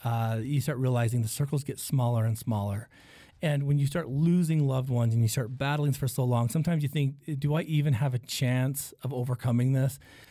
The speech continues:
And, you know, addiction's rocked your world on several different occasions. Um, I'm curious, man, how come you've never taken that final knee? Why have you never given up the fight? Because you fight hard. I've, I've seen it. You, you don't,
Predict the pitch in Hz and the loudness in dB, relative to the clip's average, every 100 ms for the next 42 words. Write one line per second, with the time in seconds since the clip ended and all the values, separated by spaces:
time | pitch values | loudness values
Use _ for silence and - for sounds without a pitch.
0 | - - 185 175 170 - 190 151 - 143 | -12 -4 -2 -4 -8 -6 -2 -2 -2 -2
1 | 180 311 208 151 156 165 143 151 160 147 | -2 0 0 0 -2 -2 0 0 0 -4
2 | - - 147 147 147 151 147 143 127 127 | -8 -4 -2 0 -2 -2 -2 -2 0 2
3 | 135 123 117 110 - - - - - 170 | 2 2 -2 -6 -14 -20 -20 -20 -6 -2
4 | 165 160 143 - 160 - - 247 254 139 | 2 2 0 -2 -4 -4 -4 -2 0 0
5 | 127 127 156 175 - 262 - - 226 180 | 0 0 0 -4 -8 -12 -12 -4 0 2
6 | 175 175 175 151 - - 170 165 151 143 | 2 0 -2 -4 -6 -4 -2 0 -2 -4
7 | - 151 151 135 139 131 117 139 196 214 | -4 -2 0 2 4 2 2 0 0 2
8 | 175 151 143 139 120 156 139 127 131 120 | 4 4 2 -2 -2 -2 0 2 2 0
9 | 117 - 127 117 90 139 - 139 110 - | -8 -6 -2 -2 -2 -6 -2 -2 -2 -8
10 | _ - 143 - 214 156 - 147 113 113 | _ -4 -4 -2 -4 -4 -2 0 2 0
11 | 123 147 117 - 175 107 - _ - 123 | 0 -2 -4 0 0 -2 -6 _ -6 -6
12 | - 180 196 202 | -2 -2 0 -4